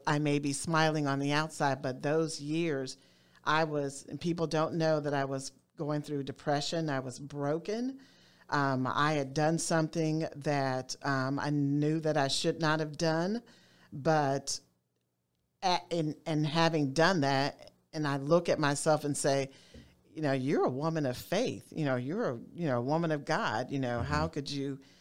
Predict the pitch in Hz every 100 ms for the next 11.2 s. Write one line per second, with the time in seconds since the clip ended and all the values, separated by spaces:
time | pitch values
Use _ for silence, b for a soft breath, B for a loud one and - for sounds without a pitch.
0 | B - 151 135 147 160 147 143 135 131
1 | - 311 175 127 117 - B B B 156
2 | 147 175 156 143 160 185 165 160 165 -
3 | 147 139 131 131 147 180 _ - 135 131
4 | 127 135 139 - 170 139 131 - 170 160
5 | - 160 160 - 160 165 175 160 139 131
6 | 135 156 196 b b b b _ - 151
7 | 139 135 139 - 139 139 131 127 127 -
8 | 135 127 - - - - 135 151 170 175
9 | 175 160 160 160 139 139 175 - - 160
10 | 151 165 151 147 143 147 139 156 147 113
11 | 120 170